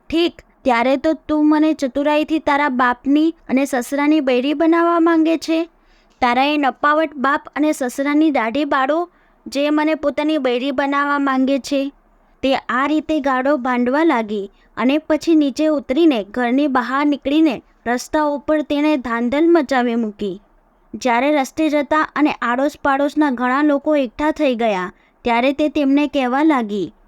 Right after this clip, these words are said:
"આ છોકરી સુશીલાનો ઘમંડ તો જુઓ. મને તે પોતાના બાપની અને સસરાની બૈરી બનાવે છે." જે લોકો સુશીલાના હિતેચ્છુ હતા તેઓ તે બ્રાહ્મણીની જાત જાતની ગાળો સાંભળીને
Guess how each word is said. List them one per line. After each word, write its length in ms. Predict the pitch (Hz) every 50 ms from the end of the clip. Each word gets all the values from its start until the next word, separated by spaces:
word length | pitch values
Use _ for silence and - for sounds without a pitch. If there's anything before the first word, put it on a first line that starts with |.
| _ _ -
"આ 160 | - 202 247
છોકરી 460 | 262 - - 294 277 - 294 294 294
સુશીલાનો 600 | 294 - 277 254 - 302 294 294 285 294 302 302
ઘમંડ 440 | 285 233 262 254 247 262 277 294 294
તો 160 | - 320 320
જુઓ. 400 | 302 233 269 269 269 302 339 349 330 - _ _ _ _ _ _ _ _ -
મને 360 | 247 247 247 262 277 294 302
તે 200 | 294 - 320 311
પોતાના 540 | 302 302 285 277 262 - 277 285 302 311 311
બાપની 500 | 277 254 233 220 233 - 262 285 302 320
અને 320 | - - - 269 302 302
સસરાની 540 | 302 - 226 226 - 285 285 285 294 311 320
બૈરી 340 | 285 277 254 254 269 285 330
બનાવે 500 | 349 359 320 294 277 262 247 233 220 196
છે." 360 | - - - 220 175 160 208 - _ _ _ _ _ _ _
જે 260 | 220 208 262 285 311 320
લોકો 300 | 320 311 302 - 330 330
સુશીલાના 640 | - 277 247 247 - 302 294 302 294 294 302 302
હિતેચ્છુ 640 | 302 277 269 254 - - 285 302 - - - 320 302
હતા 500 | 285 262 247 - - 302 294 262 214 202 _ _ _ _ _ _ _
તેઓ 260 | - 262 262 277 294 302
તે 220 | 302 - 330 320
બ્રાહ્મણીની 640 | 302 247 285 277 262 254 254 269 285 294 302 311 311
જાત 340 | 277 220 - 269 262 269 269 254 -
જાતની 440 | - 302 277 277 - 277 285 294 294
ગાળો 300 | 254 262 240 240 262 285
સાંભળીને 600 | 285 - 294 247 233 240 254 285 311 294 254 202